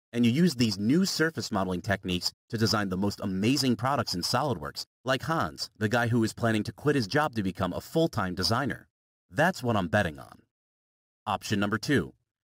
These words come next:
you just don't get around to using the course, or you just don't like it for whatever reason. In that case,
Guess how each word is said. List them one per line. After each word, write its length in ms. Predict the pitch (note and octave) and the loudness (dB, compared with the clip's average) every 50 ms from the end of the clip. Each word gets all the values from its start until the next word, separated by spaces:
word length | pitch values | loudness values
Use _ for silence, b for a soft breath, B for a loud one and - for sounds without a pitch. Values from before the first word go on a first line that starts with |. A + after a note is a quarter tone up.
| _ - | _ -10
you 80 | B2 | -6
just 240 | B2+ - F3 E3+ - | -2 0 -2 0 0
don't 160 | F3 D#3 C#3 | 0 0 0
get 140 | A#2+ C#3+ C3 | 2 2 2
around 260 | B2+ A#2+ C3+ C3+ B2+ A#2+ | 2 2 2 0 0 -2
to 100 | - G#2 | -2 0
using 340 | G#2 G#2 G#2+ F2+ G2 G#2 | 2 2 2 2 2 0
the 80 | A2+ A2+ | 0 0
course, 480 | - - C#3+ D3 G#2 D2 - - - - _ _ _ | 0 2 4 4 4 2 0 -6 -8 -10 _ _ _
or 160 | - C#3+ F3 | 0 2 2
you 160 | F#3+ E3 A#2 F2+ | 2 2 0 0
just 280 | - C3 C#3 - - | 0 0 0 0 0
don't 200 | - A2+ G2 D2+ | 0 0 0 0
like 220 | F2 A2 D#3 E3 - | 0 0 0 0 -4
it 80 | - | -6
for 120 | - - F#2 | -2 -2 0
whatever 360 | E2+ E2+ - E2 D#2+ E2 D2+ | 0 0 0 0 0 -2 -2
reason. 400 | D#2 D#2+ D#2+ D2+ E2+ E2+ F2 F#2+ - _ _ _ _ _ _ _ _ | -2 -4 -4 -2 -4 -4 -4 -6 -10 _ _ _ _ _ _ _ _
In 100 | G#2+ G2+ | 0 2
that 180 | G2+ C#3 F3+ - | 2 2 2 0
case, 300 | - G2 E2+ F2 - - | -2 -4 -4 -4 -4 -8